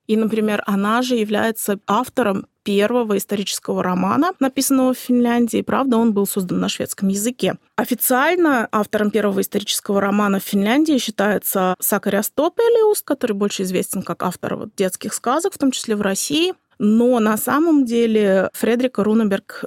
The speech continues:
создала свой роман на шесть лет раньше, чем Топелиус, но поскольку в то время для женщины было неприлично публиковать такую свою литературную деятельность, тем более под своим именем,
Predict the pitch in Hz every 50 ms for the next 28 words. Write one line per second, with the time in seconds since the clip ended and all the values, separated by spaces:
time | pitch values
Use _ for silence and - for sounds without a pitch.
0 | - - - 190 180 180 180 185 190 202 202 - 202 196 190 190 190 196 202 220
1 | 226 190 190 190 - - 208 196 - - - 202 185 175 - - 180 175 - 196
2 | - - - - 190 175 - - 208 196 - 277 339 392 427 370 302 - 254 240
3 | 220 - 208 - - 226 208 - 233 - - - 233 233 208 214 220 226 226 220
4 | 214 208 196 190 190 202 - - 190 196 208 214 220 269 240 226 - - 220 208
5 | 190 202 202 196 190 185 180 - - 214 214 220 208 - 233 233 233 220 - -
6 | 202 180 - 185 180 185 180 - 185 180 175 - - 180 - 185 175 - - 185
7 | 175 180 180 - 202 196 190 - 196 190 185 185 180 180 226 285 330 415 370 285
8 | - - 233 220 190 202 185 180 180 - 190 - - - 196 180 180 180 196 247
9 | 330 392 403 403 370 339 311 285